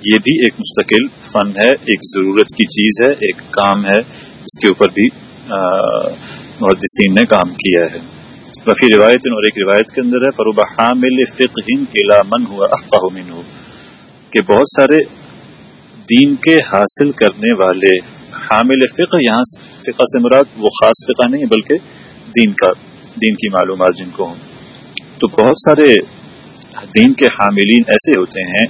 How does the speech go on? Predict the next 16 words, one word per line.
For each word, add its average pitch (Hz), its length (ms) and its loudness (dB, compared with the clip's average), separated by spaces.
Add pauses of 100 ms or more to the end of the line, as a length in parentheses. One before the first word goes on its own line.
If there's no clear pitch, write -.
(160)
الی 110 200 4 (400)
من 156 220 -2
هو 139 100 -2 (140)
افقہ - 240 -6 (160)
منی، 101 240 -6 (120)
جو 107 160 2
پہنچا 104 340 -2 (120)
دیتے 107 340 -2
ہیں 104 100 -8 (120)
دین 110 260 -2 (120)
کو، 127 100 2 (200)
الی 107 180 4 (160)
من، 131 180 -4 (140)
اس - 100 -10 (100)
کی 151 160 -2
طرف 147 240 0